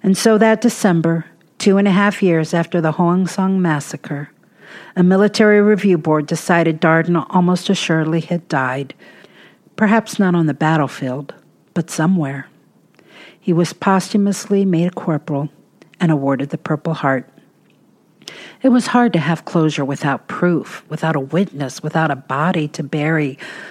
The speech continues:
But the Darden family placed a stone at Holy Cross Cemetery in Akron in Kenneth's memory, though nothing lay beneath it. The Dardens had no reason to hope for a resolution to the mystery of their loved one.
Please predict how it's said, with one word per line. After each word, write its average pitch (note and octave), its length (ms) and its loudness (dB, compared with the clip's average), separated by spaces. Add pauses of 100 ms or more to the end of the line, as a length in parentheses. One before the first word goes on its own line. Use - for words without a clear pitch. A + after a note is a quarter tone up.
(460)
But G#3+ 100 2
the A3+ 80 4
Darden G3+ 420 4
family G#3 400 2
placed G#3 420 0
a A3 40 4
stone D#3+ 420 2
at C#3 120 -4
Holy D#3+ 240 0
Cross E3 320 0
Cemetery F3 640 0
in F3+ 120 2
Akron D#3+ 400 -2
in C#3+ 100 -8
Kenneth's D3+ 560 -4
memory, B2+ 480 -8 (540)
though D#3+ 120 4
nothing C#3+ 400 0
lay C#3+ 160 -4
beneath D3 460 -8
it. B2 160 -10 (1300)
The G3 100 2
Dardens F3+ 380 2
had F3+ 220 0
no F#3+ 200 4
reason F#3 400 0
to G3 100 2
hope E3 280 0
for D3+ 140 0
a D3 60 0
resolution D#3 760 0
to D#3+ 120 -8
the D#3 100 -2
mystery D#3+ 480 -2
of D#3 140 -4
their E3 140 -2
loved D#3+ 300 -2
one. E3 280 -4